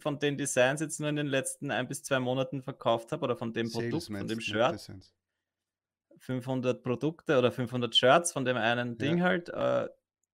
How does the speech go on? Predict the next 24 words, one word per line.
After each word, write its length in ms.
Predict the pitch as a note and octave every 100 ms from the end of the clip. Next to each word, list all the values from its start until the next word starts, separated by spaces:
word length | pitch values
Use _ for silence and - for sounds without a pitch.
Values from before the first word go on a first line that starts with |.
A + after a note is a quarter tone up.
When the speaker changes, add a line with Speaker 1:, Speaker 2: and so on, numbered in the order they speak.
| _ _ _ _ _ _ _ _ _ _ _ _
Speaker 1:
sieht 280 | - - F3
man 100 | F#3+
das 200 | E3+ -
dann 160 | E3 D3+
schon 300 | D#3+ D3+ D3+
am 180 | C#3+ D3+
Oktoberfest, 680 | - C#3 C#3 C3+ D#3 D3+ C#3+
wenn 140 | C3+
man, 240 | C3+ C3
wenn 120 | C3 C3+
man 140 | C3
jetzt 200 | C#3 -
aufs 160 | C#3+ C#3+
Oktoberfest 680 | - A#2+ C3 C3 C#3 -
geht? 240 | - C#3+ C3+
Weil, 260 | B2 B2 A#2
äh, 180 | B2 -
ich 140 | B2
habe 140 | C3
jetzt 180 | C3 C3
einer, 200 | A#2+ B2+ A#2+
einer 160 | C3
Freundin 340 | C3 B2+ C#3+ C#3+
geschickt, 360 | - D3+ _